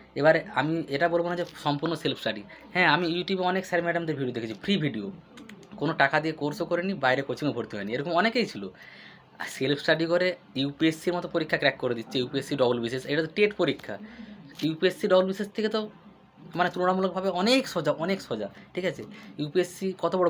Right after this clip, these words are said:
পরীক্ষা, সারা সর্বভারতীয় পরীক্ষা, ইউপিএসসি, সিজিএল, সিজিএসএল, এই সমস্ত পরীক্ষা যারা দিয়েছেন দেখবেন না YouTube-এ, অনেক ভিডিও রয়েছে। তারা বলে তো যে সেলফ স্টাডি করে তারা পড়াশোনা করেছে, অনেকেই করে। আর এমনি তো যারা কোচিংও নিয়েছে তারাও বলে যে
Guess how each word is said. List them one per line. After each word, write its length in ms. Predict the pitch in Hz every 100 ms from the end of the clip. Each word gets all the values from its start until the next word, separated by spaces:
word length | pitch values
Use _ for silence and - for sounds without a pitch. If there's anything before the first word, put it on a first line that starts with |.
| 151
পরীক্ষা, 280 | 123 - 117
সারা 160 | 139 135 -
সর্বভারতীয় 440 | 147 143 143 143 143
পরীক্ষা, 200 | 139 147 139
ইউপিএসসি, 320 | - 143 147 143
সিজিএল, 240 | 139 143 143
সিজিএসএল, 340 | 135 143 - - - - -
এই 60 | 165
সমস্ত 220 | 190 180 185 185
পরীক্ষা 240 | 180 190 180
যারা 100 | 175
দিয়েছেন 220 | 175 175 165
দেখবেন 200 | 170 165
না 60 | 143
YouTube-এ, 260 | 131 123 117 156
অনেক 120 | 214 156
ভিডিও 160 | 147 127
রয়েছে। 200 | 107 107 - - - - -
তারা 140 | 165 165
বলে 140 | 180 160
তো 40 | 135
যে 60 | 143 -
সেলফ 180 | 156 160
স্টাডি 200 | 175 170
করে 100 | 170 170
তারা 120 | 156
পড়াশোনা 260 | 139 139 127 120
করেছে, 220 | 104 98 - 131
অনেকেই 280 | 185 202 196 139
করে। 160 | 98 95 - - - - - 127
আর 60 | 131 147
এমনি 180 | 151 175
তো 40 | 185 160
যারা 140 | 170 165
কোচিংও 340 | 151 175 185 208
নিয়েছে 180 | 202 185
তারাও 180 | 156 185 175
বলে 120 |
যে 60 | 170